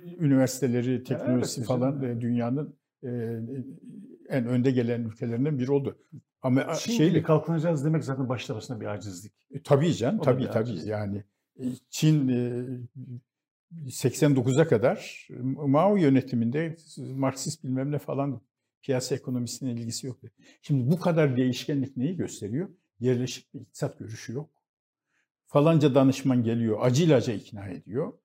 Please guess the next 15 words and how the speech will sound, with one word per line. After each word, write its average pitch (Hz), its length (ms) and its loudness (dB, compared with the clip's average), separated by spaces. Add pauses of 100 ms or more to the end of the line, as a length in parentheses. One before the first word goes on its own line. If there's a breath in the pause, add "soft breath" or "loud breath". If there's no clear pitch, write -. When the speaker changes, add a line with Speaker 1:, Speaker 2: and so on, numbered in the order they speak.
(300)
Speaker 1:
O 139 180 -4
acı 131 180 6
ilaç 139 340 4
doğru 151 320 8
bir 156 60 2
ilaçtı. 113 640 -2 (280)
O 151 160 -2
acı 139 220 4
ilaçın 147 360 4
herhalde 131 440 2
bir, 120 200 0
bir 120 40 -4
sene, 127 300 2
iki 131 180 -6
sene 120 360 0